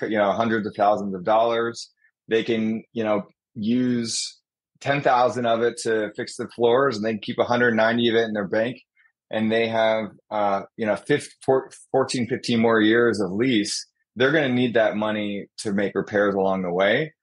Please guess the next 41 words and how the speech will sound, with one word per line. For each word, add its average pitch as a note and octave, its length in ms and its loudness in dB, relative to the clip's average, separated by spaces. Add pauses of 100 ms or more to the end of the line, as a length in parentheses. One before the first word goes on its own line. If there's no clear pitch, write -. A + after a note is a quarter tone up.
(220)
And G2 140 -2
now G#2+ 160 4
that G#2+ 120 2
we're G#2+ 300 4
an F#2+ 140 -2
absolute G2+ 460 -6
triple G2 300 -4
net F2+ 220 -2
lease, A2+ 420 -2 (360)
we A2 120 4
don't B2 180 2
care A2 220 2
as G2+ 80 -2
a F#2+ 80 0
landlord. F#2 500 -2
It's F2 200 -6
not G2+ 200 0
our F#2 140 0
responsibility. E2 1120 -2
And D#2 480 -6
they G2+ 180 -2
have, G2+ 380 0
they've G2+ 220 0
gotten G#2 260 0
their G#2 140 0
money G#2 320 0
and, F2+ 260 -6 (100)
and F2 220 -6
they F2+ 120 -4
can F#2 180 -4
use A2 200 2
it A2+ 140 2 (100)
either F#2 220 0
now A2 360 2
or F2+ 220 0
later. G2+ 300 2
It E2 80 -8
doesn't F2 240 -8
matter D2+ 240 -10
to - 180 -16
us. - 240 -18